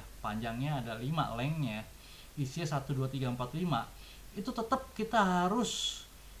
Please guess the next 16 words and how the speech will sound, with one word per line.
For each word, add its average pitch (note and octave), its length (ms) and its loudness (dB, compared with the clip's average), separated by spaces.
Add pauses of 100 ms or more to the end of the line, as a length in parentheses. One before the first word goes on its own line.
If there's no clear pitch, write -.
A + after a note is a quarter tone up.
(140)
kita F#3 400 4
harus, A3 420 2
eh, D#3 380 2
mengalokasikan D#3+ 960 0
semuanya E3+ 640 4
ya. B2 160 -2 (720)
Kita F#3 400 4
harus G3 180 2
tetap - 400 -2
mengalokasikan D#3 960 0
semuanya D#3 400 4
itu C#3 240 0
ke D#3+ 80 0
lima C3+ 320 4
buah C#3 240 0
elemen B2+ 400 2